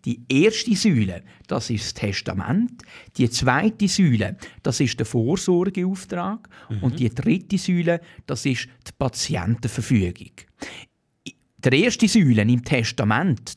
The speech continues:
Speaker 1: da regle ich meinen Willen, was möchte ich, wer erbt was, gibt's noch Vermächtnis und so weiter, aber eben das, das ist dann schon Detail, über das kann man dann einmal drüber reden. Dann gibt's den Testamentsvollstrecker, gut, der macht nicht immer Sinn, aber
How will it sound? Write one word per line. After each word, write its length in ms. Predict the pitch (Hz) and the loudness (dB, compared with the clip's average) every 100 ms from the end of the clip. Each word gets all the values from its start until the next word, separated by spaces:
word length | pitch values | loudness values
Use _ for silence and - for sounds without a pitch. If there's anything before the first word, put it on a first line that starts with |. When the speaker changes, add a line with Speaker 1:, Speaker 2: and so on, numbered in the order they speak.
| - | -4
Speaker 1:
da 80 | 123 | -2
regle 380 | 123 120 120 | 0 -2 -2
ich 120 | 113 95 - | -4 -4 -6
meinen 420 | 123 117 104 98 | 0 0 0 -2
Willen, 440 | 202 180 110 202 254 - _ _ _ | -2 0 2 2 0 -6 _ _ _
was 380 | - 110 110 - | -6 -2 -2 -2
möchte 480 | 107 110 156 - 208 | -2 -2 -2 -8 -8
ich, 140 | 208 - - _ _ _ _ _ _ _ _ _ _ _ _ _ | -6 -8 -18 _ _ _ _ _ _ _ _ _ _ _ _ _
wer 480 | - 110 113 120 120 | -4 0 0 0 -2
erbt 380 | 113 110 110 107 | -4 -4 -6 -8
was, 640 | 95 110 214 190 - - _ _ _ _ | -6 -4 -6 -6 -12 -16 _ _ _ _
gibt's 220 | - - | -16 -14
noch 160 | 101 - | -14 -16
Vermächtnis 760 | _ - 117 147 - - 131 - | _ -4 -2 -2 -6 -4 -4 -2
und 160 | 123 | -4
so 100 | - | -4
weiter, 240 | 117 113 104 | -8 -6 -8
aber 140 | 110 | -4
eben 160 | 113 110 | -4 -4
das, 240 | 107 - | -8 -12
das 180 | - 107 | -12 -8
ist 180 | 113 - | -8 -6
dann 140 | 101 - | -10 -10
schon 220 | - 135 | -6 -4
Detail, 480 | 135 127 120 - 139 147 | -2 -4 -4 -8 -6 -8
über 120 | - | -10
das 200 | 95 - | -12 -8
kann 120 | 104 | -6
man 80 | 107 | -6
dann 140 | 107 | -6
einmal 240 | 110 139 147 - - _ | -6 -4 -6 -10 -20 _
drüber 240 | - 127 127 | -4 -2 0
reden. 260 | 127 127 - - - | 0 -2 -6 -8 -2
Dann 120 | 147 | 0
gibt's 260 | 160 - | 0 -2
den 140 | - - | -4 -4
Testamentsvollstrecker, 1400 | 175 131 - 110 101 165 - - 175 - 180 175 - | -2 -2 -2 0 0 -2 -4 -2 -2 -2 -4 -4 -8
gut, 260 | - 131 - | -4 -4 0
der 60 | 123 | 0
macht 240 | 107 - | 0 0
nicht 160 | 127 113 | -2 -2
immer 380 | 117 117 107 | -2 0 0
Sinn, 420 | 104 123 156 202 139 | -4 -4 -2 -2 -2
aber 200 | 104 | -6